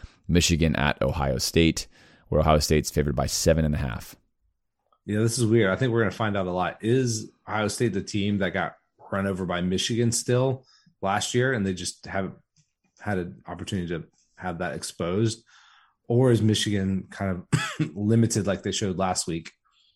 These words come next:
Speaker 2: I don't know. It feels like this could, this is gonna be a Michigan win by ten or an Ohio State win by ten. Um, but I'll take Michigan.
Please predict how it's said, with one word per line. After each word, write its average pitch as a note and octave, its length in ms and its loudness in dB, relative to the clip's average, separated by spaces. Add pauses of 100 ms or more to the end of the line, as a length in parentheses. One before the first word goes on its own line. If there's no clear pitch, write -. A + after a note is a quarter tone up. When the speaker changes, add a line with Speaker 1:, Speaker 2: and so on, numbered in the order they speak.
(2500)
Speaker 2:
I C3 120 0
don't D3+ 120 6
know. G2+ 200 4
It G2 180 -2
feels C#3+ 280 4
like A#2+ 280 2
this A2+ 200 -4
could, G#2+ 260 -2
this A2+ 140 0
is A2+ 80 -4
gonna A#2 180 2
be A2 220 2
a G2 60 2
Michigan G#2 520 0
win G#2+ 160 0
by G2 160 0
ten A#2 420 -2 (380)
or G2+ 140 0
an G2 80 -2
Ohio G2+ 220 0
State G2+ 220 -2
win F2 160 -4
by D2+ 140 -4
ten. D#2 400 -8 (240)
Um, E2+ 480 -6 (1900)
but G#2 100 0
I'll A#2+ 60 2
take C#3 160 2
Michigan. E2+ 420 -2